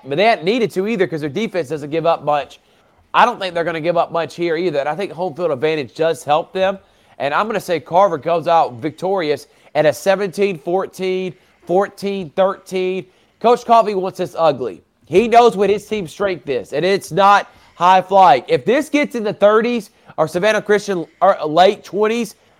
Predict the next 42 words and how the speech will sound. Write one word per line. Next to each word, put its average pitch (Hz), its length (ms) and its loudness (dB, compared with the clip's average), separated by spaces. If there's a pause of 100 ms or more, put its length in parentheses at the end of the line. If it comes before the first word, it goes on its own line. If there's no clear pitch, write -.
(280)
I 151 100 2
mean, 165 200 -2
twenty-eight, 202 640 2
twenty-nine, 190 540 0
around 175 220 2
that 180 160 4
area, 196 360 4
I 180 100 0
think 226 240 -2
that's 190 160 -2
gonna 190 140 -6
be 175 80 -2
hard 165 220 2
for 151 160 -6
Carver 151 340 0
to 139 60 2
overcome. 135 480 0 (320)
They 214 180 2
keep 233 300 -4
this 202 240 0
ugly, 220 500 2 (440)
and 165 180 -2
the, 143 80 -8
and 156 100 -8
the 165 60 -2
teens, 254 680 -4 (280)
I 202 100 0
think 175 240 -6
Carver's 160 440 0
gonna 151 180 0
be 147 140 -6
headed 147 240 -4
to 135 80 -16
the 120 80 -16
state 147 240 -6
championship 139 400 -8
game 139 180 -6
second 143 300 -8
time 131 380 0 (280)
in 117 140 -12
three 120 180 -6
seasons. 92 560 -14